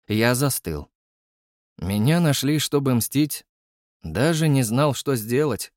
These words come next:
Вышвырну их на первый круг, так снова доберутся.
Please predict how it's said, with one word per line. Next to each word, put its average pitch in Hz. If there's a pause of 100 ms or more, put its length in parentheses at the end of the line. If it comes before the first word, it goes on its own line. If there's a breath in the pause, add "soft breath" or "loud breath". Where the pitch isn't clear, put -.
(460)
Вышвырну 117
их 104
на 113
первый 98
круг, -
так -
снова 104
доберутся. 110